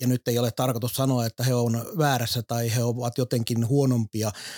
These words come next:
ajattelemaan sitä todellisuutta, mutta ne, jotka viimeiseen asti kattelee pelkästään positiivisin ajatuksin tätä kaikkea, niin sitten heiltä tulee ehkä, tai joskus jopa luoja paratkoon,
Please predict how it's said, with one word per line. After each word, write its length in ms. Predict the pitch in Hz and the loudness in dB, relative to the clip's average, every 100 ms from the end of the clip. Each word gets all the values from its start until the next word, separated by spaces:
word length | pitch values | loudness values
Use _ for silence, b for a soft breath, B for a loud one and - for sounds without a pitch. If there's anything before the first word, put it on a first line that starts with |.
| B | B
ajattelemaan 760 | 143 143 127 - 110 110 110 113 | 0 2 2 -4 -4 -2 -2 0
sitä 160 | 123 123 | 0 2
todellisuutta, 640 | 151 156 117 95 95 107 | 4 4 2 0 -6 -4
mutta 180 | 110 139 | 0 2
ne, 100 | 175 | 4
jotka 280 | 170 131 | 2 0
viimeiseen 500 | 151 175 143 123 117 | 0 2 2 2 2
asti 240 | 123 - 107 - | 0 0 -6 -2
kattelee 640 | 120 - 123 113 113 110 - _ _ - | -4 -2 -2 0 -2 -4 -10 _ _ 0
pelkästään 600 | 165 127 104 - 110 104 | 2 2 -2 -2 -4 -2
positiivisin 800 | 139 143 120 107 107 120 110 - - - | 0 0 0 0 0 -2 -2 -4 -12 -6
ajatuksin 520 | - 143 117 101 110 101 | 0 2 0 -4 -4 -4
tätä 200 | 113 104 | -6 -4
kaikkea, 400 | 123 - 117 107 | -4 -2 -4 -2
niin 100 | 120 | -2
sitten 240 | 127 147 B B B - | -2 -4 B B B 0
heiltä 220 | 196 196 | 2 2
tulee 440 | 135 123 123 127 156 | 2 0 2 2 2
ehkä, 300 | 120 - 110 - _ _ _ _ | 2 0 -4 -6 _ _ _ _
tai 140 | 160 170 | 2 4
joskus 360 | 170 - 123 | 4 2 0
jopa 340 | 135 139 127 104 b b b _ _ - | 2 2 0 -2 b b b _ _ 0
luoja 340 | 160 165 127 | 4 6 4
paratkoon, 680 | 160 156 127 - 120 113 113 | 4 2 2 0 0 0 0